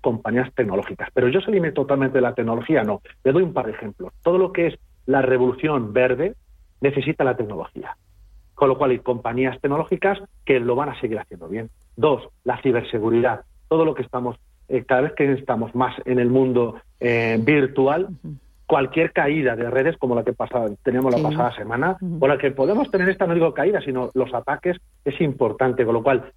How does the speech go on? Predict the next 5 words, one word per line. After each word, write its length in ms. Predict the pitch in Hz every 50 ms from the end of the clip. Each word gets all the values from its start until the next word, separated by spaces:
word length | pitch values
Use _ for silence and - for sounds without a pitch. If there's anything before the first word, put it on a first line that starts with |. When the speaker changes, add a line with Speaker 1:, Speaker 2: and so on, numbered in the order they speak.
| _
Speaker 1:
distingamos 680 | - 120 151 135 - - 139 127 135 180 190 180 147 131 -
cuando 200 | 127 120 117 113
invertimos 580 | 110 110 104 110 107 - - 127 139 147 -
en 140 | 165 160 147
tecnología 560 | - 165 156 156 160 143 - 175 180 190 196